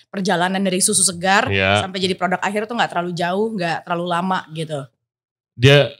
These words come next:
Speaker 2: gua nanya, "Lu sampai sebawah mana nih lu atur? Apakah sampai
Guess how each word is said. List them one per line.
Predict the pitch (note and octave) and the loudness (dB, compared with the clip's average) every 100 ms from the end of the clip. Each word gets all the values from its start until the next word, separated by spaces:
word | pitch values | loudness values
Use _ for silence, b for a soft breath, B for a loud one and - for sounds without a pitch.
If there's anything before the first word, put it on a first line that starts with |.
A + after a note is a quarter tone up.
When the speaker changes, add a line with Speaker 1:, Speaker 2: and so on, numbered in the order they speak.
| - | -2
Speaker 2:
gua | A#2+ C3+ | 6 8
nanya, | A#2+ A#2+ C3 | 8 8 6
"Lu | B2+ C3+ F3 | 6 4 4
sampai | D3 A#2+ A#2 A2+ A2+ | 4 4 4 2 0
sebawah | - A#2+ A2+ G#2 G#2+ G#2+ | 0 2 6 8 6 6
mana | A#2 C3 D3 | 4 6 6
nih | C#3 A#2+ | 6 6
lu | A2 | 4
atur? | G#2 G#2 - A2 F2+ F2+ - | 2 0 4 4 2 -2 -6
Apakah | G2+ G#2+ G2+ A2 | -4 -2 -2 -4
sampai | G2+ G#2+ G#2 - G#2 | -4 -2 -2 -2 -4